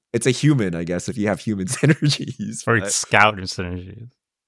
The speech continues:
Speaker 1: Yeah, I don't know. Or, you know, like, if you're playing Sword of Feast and Famine or Sword of Forge of Frontier or something, I think there's just enough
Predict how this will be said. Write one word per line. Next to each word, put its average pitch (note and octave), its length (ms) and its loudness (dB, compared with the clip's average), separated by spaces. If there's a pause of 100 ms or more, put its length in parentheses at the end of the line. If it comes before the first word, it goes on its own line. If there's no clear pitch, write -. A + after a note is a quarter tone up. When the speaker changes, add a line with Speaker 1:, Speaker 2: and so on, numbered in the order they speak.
(140)
Speaker 1:
Yeah, B2+ 420 4
I D3 60 4
don't A3+ 160 4
know. D3 440 4
Or, E3 360 4
you F3+ 120 6
know, C#3 160 6
like, C#3+ 220 4
if D#3 120 2
you're D#3+ 120 6
playing F3 280 4
Sword C3+ 380 4
of B2 220 2
Feast A#2+ 340 -2
and A#2+ 140 -4
Famine A2+ 560 2
or F#2+ 160 -4
Sword G#2 380 -4
of F#2+ 640 -4
Forge G2+ 440 -2
of G2+ 140 -6
Frontier G2 420 -6
or G2+ 60 -6
something, - 260 -8
I - 40 -4
think A#3 200 -4
there's B3 160 2
just G4+ 140 -2
enough E3+ 260 4